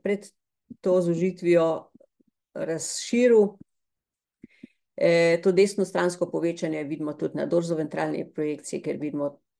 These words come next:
desni atrij, desni prekat kot narobe oč-, obrnjeno črko D. Pozorni moramo biti tudi na, em, eh, pljučne, eh, žile.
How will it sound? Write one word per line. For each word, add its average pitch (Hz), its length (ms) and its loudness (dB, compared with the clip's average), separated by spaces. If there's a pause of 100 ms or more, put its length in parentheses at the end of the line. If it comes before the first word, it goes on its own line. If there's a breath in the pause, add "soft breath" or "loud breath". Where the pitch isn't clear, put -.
(180)
desni - 440 -10
atrij, 147 400 -6
desni 143 380 -8 (140)
prekat 143 520 -8 (200)
kot - 220 -10
narobe 143 380 -6
oč-, - 260 -16
obrnjeno 147 540 -6
črko - 340 -8
D. 160 140 4 (1700 loud breath)
Pozorni 214 360 6
moramo 202 280 4
biti 185 280 -4
tudi 190 280 0
na, 160 420 -2
em, 151 600 -2 (800)
eh, 143 340 -8 (140)
pljučne, 175 480 2 (160)
eh, 147 540 -8
žile. 156 420 0